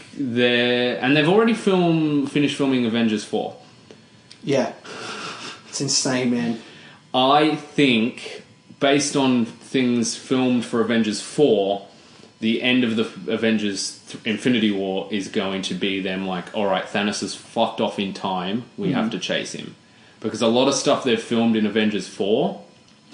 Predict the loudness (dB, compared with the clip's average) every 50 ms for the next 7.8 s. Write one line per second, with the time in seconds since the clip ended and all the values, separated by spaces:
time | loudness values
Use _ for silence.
0 | -10 -6 -2 -2 -2 -2 0 0 0 2 0 0 -4 -8 -14 -20 -20 -20 _ _
1 | _ _ _ _ -8 -6 -6 -2 0 0 0 0 0 0 0 0 -2 -4 -6 -8
2 | -12 -18 -20 -20 -20 -20 -20 -12 -4 0 0 0 0 -2 -6 -10 -10 -8 -4 -2
3 | 0 2 2 2 0 -2 -2 -2 -2 0 0 0 0 -2 -2 -4 -4 -6 -4 -2
4 | -2 -4 -4 -2 -2 -2 -2 -2 -2 -4 -4 -4 -2 -2 0 0 0 0 0 0
5 | 0 -2 -4 -6 -10 -14 -18 -16 -8 -6 -4 -2 0 0 2 2 2 2 2 2
6 | 2 2 2 2 2 2 2 2 0 -4 -10 -14 -18 -20 -18 -10 -6 -6 -6 -6
7 | -6 -6 -4 -4 -2 -2 -4 -4 -4 -6 -6 -8 -10 -12 -16